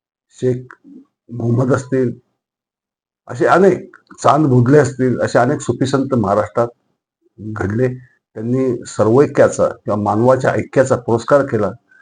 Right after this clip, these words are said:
आणि हिंदू संतांनीही त्यामुळे सुफी पंथाची जी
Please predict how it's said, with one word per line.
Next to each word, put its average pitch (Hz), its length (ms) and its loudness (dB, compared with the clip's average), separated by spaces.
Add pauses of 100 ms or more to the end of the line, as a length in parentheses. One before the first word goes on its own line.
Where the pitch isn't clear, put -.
(160)
आणि 185 260 4 (640)
हिंदू 139 340 2
संतांनीही 165 720 4 (240)
त्यामुळे 127 460 2 (640)
सुफी 147 360 0
पंथाची 139 920 2 (340)
जी 120 260 -6